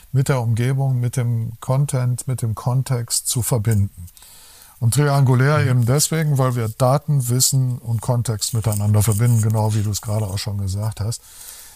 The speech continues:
Speaker 1: Ähm, das sind diese drei Seiten, die sich dann eben verbinden.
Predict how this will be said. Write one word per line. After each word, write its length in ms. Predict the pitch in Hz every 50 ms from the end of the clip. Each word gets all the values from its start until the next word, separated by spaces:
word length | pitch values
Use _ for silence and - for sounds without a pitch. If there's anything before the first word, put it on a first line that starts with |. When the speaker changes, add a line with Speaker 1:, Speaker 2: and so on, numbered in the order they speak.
| - - -
Speaker 1:
Ähm, 340 | - 120 117 117 117 120 160 - - -
das 180 | 123 127 -
sind 180 | - 135 131 120
diese 260 | 127 120 113 120 113
drei 340 | 107 107 110 - 117 120 123
Seiten, 560 | 110 107 110 110 127 135 127 - 135 127 123 110
die 140 | 120 120 110
sich 240 | 110 117 107 -
dann 280 | - - 117 120 131 131
eben 440 | 135 - 127 123 123 120 117 117 113
verbinden. 800 | - - - 104 104 101 123 123 139 156 175 - 180 175 170 170